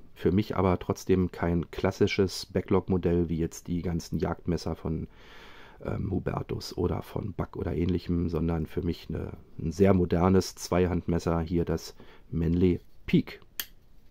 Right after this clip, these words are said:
Das gibt's auch als Einhandversion, da ist dann hier, ähm, ja, ein Daumenloch in der Klinge als Öffnungshilfe. Bei dieser Version hier habt ihr nix, weder Nagelhau noch irgendeine andere Öffnungshilfe, kein Pin oder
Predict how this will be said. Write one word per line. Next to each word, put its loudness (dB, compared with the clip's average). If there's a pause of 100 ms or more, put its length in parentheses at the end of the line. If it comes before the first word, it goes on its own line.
(880)
Das -6
gibt's 2
auch 2
als -4
Einhandversion, 2
da 0
ist -6
dann 0
hier, 0
ähm, -2 (320)
ja, -12
ein -6
Daumenloch 4
in 0
der 0
Klinge 0
als -2
Öffnungshilfe. 0 (400)
Bei -2
dieser 2
Version 2
hier 0
habt -4
ihr 0
nix, 2
weder 4
Nagelhau 2
noch -2
irgendeine -2
andere 2
Öffnungshilfe, 0
kein -8
Pin 0
oder -6